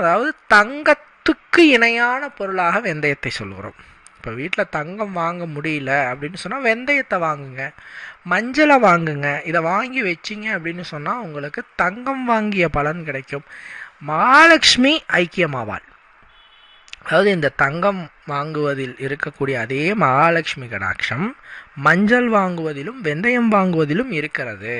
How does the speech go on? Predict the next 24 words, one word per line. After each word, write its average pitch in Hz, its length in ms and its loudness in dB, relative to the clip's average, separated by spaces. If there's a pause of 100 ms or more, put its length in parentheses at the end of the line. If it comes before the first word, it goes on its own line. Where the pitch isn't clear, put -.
(560)
So, - 160 -20
இதை 202 140 -10
வாங்கி 147 340 -4
வைங்க 113 280 -10 (120)
அப்படின்னு 131 380 -8
நம்ம 104 160 -10
சொல்றோம். - 360 -12 (320)
இந்த 175 200 -6
தங்க 220 320 0
பஸ்பம்னு 220 520 -8
சொல்லுவாங்க 156 440 -6
இல்லையா, 131 300 -6 (180)
உடலை 156 380 -4 (100)
எப்போதும் 147 560 -8 (100)
ஆரோக்கியமாகவும் 143 960 -10
வனப்பாகவும் 147 840 -8
இளமையாகவும் 156 840 -8
வைத்துக் 160 420 -8
கொள்வதற்கு 131 540 -8
இந்த 202 220 -10
தங்க 160 340 -8
பஸ்பம் 208 400 -6
உதவி 143 300 -12
செய்கிறது. 107 580 -14